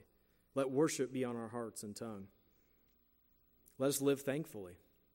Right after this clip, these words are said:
that we would express our love for God in thankfulness, that we would put others before ourselves,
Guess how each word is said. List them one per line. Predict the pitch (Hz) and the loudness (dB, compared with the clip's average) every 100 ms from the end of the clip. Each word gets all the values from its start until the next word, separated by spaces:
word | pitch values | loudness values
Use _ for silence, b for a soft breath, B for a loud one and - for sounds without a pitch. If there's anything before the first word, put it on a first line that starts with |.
| _ _ - | _ _ -6
that | |
we | 120 | 2
would | 135 | 2
express | 127 - - 143 135 | 2 -2 2 2 2
our | 131 | 0
love | 135 131 | 0 0
for | 117 | -2
God | 123 127 | -2 -2
in | 120 | -2
thankfulness, | 110 127 - 107 98 - - b b b | 0 0 -2 -10 -10 -12 -16 b b b
that | 127 | 2
we | 139 | 4
would | 139 | 4
put | - 151 | 4 0
others | 139 143 117 | 2 2 0
before | 113 - 120 | -4 0 0
ourselves, | 113 - 117 107 101 - | 0 -2 -4 -6 -8 -16